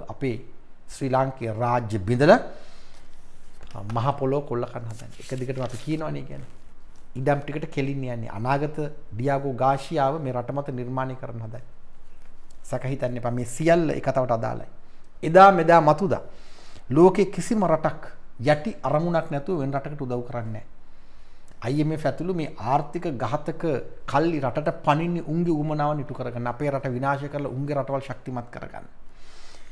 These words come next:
ඔබට ඉතාම සරල කතාවක් කියන්නම්. මුළු ලෝකයම ආර්ථික ඝාතක ලෝකයක්.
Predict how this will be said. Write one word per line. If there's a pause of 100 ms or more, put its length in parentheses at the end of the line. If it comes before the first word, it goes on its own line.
(340)
ඔබට (1600)
ඉතාම (140)
සරල
කතාවක්
කියන්නම්.
මුළු (180)
ලෝකයම (360)
ආර්ථික (140)
ඝාතක (480)
ලෝකයක්.